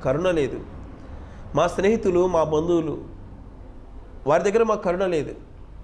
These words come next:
మేము దగ్గరకు వస్తున్నా 'చీ, చీ, చీ, పో' అంటున్నారు. నీవైనా కరుణించు ఓ యేసు ప్రభువా" అని ఎదురుగా దూరాన నిలిచి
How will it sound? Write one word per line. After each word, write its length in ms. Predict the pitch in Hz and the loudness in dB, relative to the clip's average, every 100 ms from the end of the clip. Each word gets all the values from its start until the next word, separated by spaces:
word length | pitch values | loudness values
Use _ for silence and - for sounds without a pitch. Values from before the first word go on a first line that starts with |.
| - - | -16 -8
మేము 160 | 127 127 | -2 0
దగ్గరకు 360 | 131 147 160 151 | 2 2 4 2
వస్తున్నా 480 | 143 135 135 139 | 0 0 0 0
'చీ, 160 | 131 233 | 0 0
చీ, 240 | 240 233 233 | 2 2 2
చీ, 60 | 240 | 2
పో' 540 | - 269 262 170 - | 4 6 6 2 -2
అంటున్నారు. 460 | 139 139 135 120 107 - - - - - - - - - - - - - - - | -6 -6 -4 -6 -8 -14 -18 -18 -16 -16 -16 -16 -16 -16 -16 -16 -14 -14 -12 -6
నీవైనా 680 | 117 139 151 160 170 180 | 0 2 4 4 4 4
కరుణించు 760 | 175 160 135 139 123 139 123 113 - - - 147 | 2 0 0 -2 -2 -4 -4 -4 -10 -14 -6 2
ఓ 140 | 185 | 6
యేసు 440 | 202 214 233 254 | 6 6 4 2
ప్రభువా" 840 | 233 220 202 226 226 247 233 160 135 - - - - - - - | 2 2 4 6 6 6 4 0 -4 -14 -18 -18 -18 -18 -16 0
అని 480 | 165 208 262 202 151 - - - - - - - - - | 2 2 2 0 -4 -12 -14 -14 -14 -14 -14 -14 -14 -2
ఎదురుగా 960 | 143 196 202 285 262 277 277 294 - - - 135 | 4 6 6 4 6 6 6 2 -6 -12 -12 -8
దూరాన 760 | 131 180 233 254 254 262 277 | 0 4 6 6 8 6 6
నిలిచి 680 | 262 247 247 - 202 160 160 | 4 2 0 0 0 0 -4